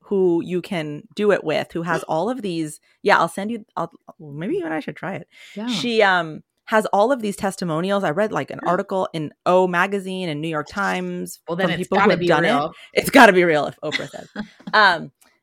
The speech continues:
Speaker 1: you know what I think about that.
Speaker 2: We all
Speaker 1: Um,
Speaker 2: do.
Speaker 1: but, uh,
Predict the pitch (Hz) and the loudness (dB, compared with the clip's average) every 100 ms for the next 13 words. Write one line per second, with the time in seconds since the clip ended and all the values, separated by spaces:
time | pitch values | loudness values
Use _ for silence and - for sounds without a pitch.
0 | - 190 254 220 190 160 156 156 151 151 | -4 4 4 4 2 0 0 2 0 -4
1 | 139 - - - - _ 151 220 214 196 | -8 -10 -8 -8 -10 _ 0 6 6 6
2 | - - 262 196 196 _ _ _ _ _ | 2 4 6 6 2 _ _ _ _ _
3 | _ _ _ 202 196 180 170 156 | _ _ _ 4 6 8 6 2